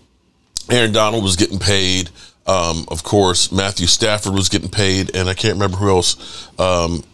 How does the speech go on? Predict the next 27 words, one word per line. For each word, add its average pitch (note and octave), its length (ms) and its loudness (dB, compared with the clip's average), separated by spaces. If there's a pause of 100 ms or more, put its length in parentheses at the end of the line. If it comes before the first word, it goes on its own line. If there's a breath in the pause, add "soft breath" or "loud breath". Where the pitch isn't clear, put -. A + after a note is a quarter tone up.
(140)
was G2 200 2
getting F#2 240 0
paid, G2+ 240 2
but A2+ 120 0 (460 loud breath)
they C#3 320 2
were D3 320 6
basically C3 680 0
in A2 240 0
the G#2 80 4
reload G#2+ 840 2 (360 soft breath)
mode. A2 580 4 (220)
So - 180 2
I C#3 80 4
don't D#3 100 4
know D#3+ 120 6
that C#3+ 200 0
you C#3 80 2
can B2+ 160 2
really B2 220 6
count A2 420 0
that B2+ 220 4
one B2 140 2
and G2+ 120 0
say G2 360 2 (380 loud breath)
the G#2 100 4
reason A#2 440 4
why A2 380 4